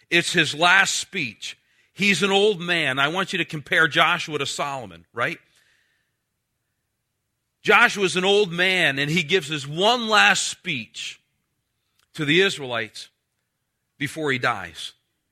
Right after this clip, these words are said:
And he stands up, and he says, "Choose this day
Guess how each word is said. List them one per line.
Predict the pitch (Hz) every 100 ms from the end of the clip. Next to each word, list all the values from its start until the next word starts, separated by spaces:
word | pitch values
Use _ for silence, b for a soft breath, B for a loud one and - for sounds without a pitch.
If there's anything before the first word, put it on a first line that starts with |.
| _
And | 131
he | 135
stands | - - 170 156 156 139 139
up, | 135 110 _ _ _ _ _ _ _ _ _
and | - 117
he | 120 143
says, | 143 - 127 123 123 - -
"Choose | - 170 185 202 220 190 139
this | 175 170
day | 147 131 139 123 104 95